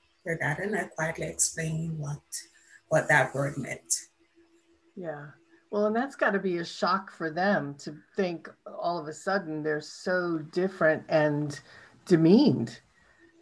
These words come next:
Speaker 2: just because of the color of their skin, where they came up in a place where everybody was the same color of their skin.
Speaker 1: They may not have been the same color of their skin, but they didn't see it as being different because it was just very natural to them.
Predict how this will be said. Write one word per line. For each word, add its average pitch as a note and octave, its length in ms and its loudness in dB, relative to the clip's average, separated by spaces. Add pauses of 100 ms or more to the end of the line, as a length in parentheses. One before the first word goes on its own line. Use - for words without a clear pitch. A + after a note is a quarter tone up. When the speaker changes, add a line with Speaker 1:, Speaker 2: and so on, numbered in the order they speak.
Speaker 2:
just F#3+ 260 8
because D#3 500 8
of D3 100 2
the D3 60 0
color D3 320 6
of C#3+ 80 6
their C#3 160 4
skin, E3+ 480 10
where F3 160 10
they E3+ 160 8
came F#3+ 400 8
up A#3 460 8
in G3+ 140 6
a G3 40 6
place G3 540 4
where F#3 160 4
everybody F3+ 480 2
was C#3+ 160 -8
the C#3+ 80 -12
same C#3 280 -4
color C#3 300 2
of C3+ 100 -4
their C3+ 160 -4
skin. - 440 -4 (1160)
Speaker 1:
They F#3+ 120 4
may F#3+ 240 4
not F3+ 300 4
have G3+ 220 2
been F#3 160 2
the E3 60 2
same D#3 260 2
color D#3 260 0
of D3+ 60 -2
their D#3+ 140 0
skin, D#3+ 260 -2
but E3 120 0
they D#3 140 0
didn't E3 220 0
see E3+ 220 -2
it E3 80 -10
as D3+ 160 0
being C#3 200 0
different C#3+ 520 -8
because G#3 280 2
it E3 100 -2
was F#3 160 0
just F3+ 220 0
very E3 180 4
natural D3+ 500 2
to D3 100 -6
them. - 340 -6